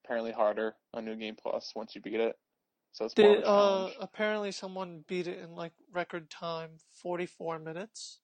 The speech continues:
Speaker 1: Yeah, you can apparently beat that game in, there's a trophy for beating it in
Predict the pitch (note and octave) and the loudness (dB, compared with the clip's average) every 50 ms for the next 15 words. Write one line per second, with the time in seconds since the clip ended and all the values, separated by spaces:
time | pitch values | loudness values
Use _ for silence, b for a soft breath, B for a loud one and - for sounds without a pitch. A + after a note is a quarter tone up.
0 | _ _ _ _ _ _ _ _ _ _ - _ - - D3 D#3+ D3+ C3 C3+ C#3+ | _ _ _ _ _ _ _ _ _ _ -20 _ -6 2 4 4 4 4 4 2
1 | - F#3+ F#3 D#3+ - - B2+ - - D3 F#3 G#3+ A3+ G3 D3+ A#2+ - C3 C#3 - | 0 -2 -2 -2 -2 -2 -4 2 4 6 6 8 6 4 2 2 2 0 2 4
2 | B2+ A#2+ A2+ A2 A#2 A2+ A2 A2 A2 G#2+ G#2+ G#2+ - - - B2 B2+ B2 B2 A#2+ | 4 4 4 4 2 0 0 0 0 -2 -4 -4 -8 -8 0 2 4 6 6 4
3 | A2+ - - - C3 B2 B2 - A#2+ G#2+ - - G#2+ A2+ A2 G#2+ A2 G#2+ A2 G#2+ | 2 0 -4 4 4 4 4 4 -4 -6 -6 -8 -8 -6 -6 -4 -4 -4 -4 -4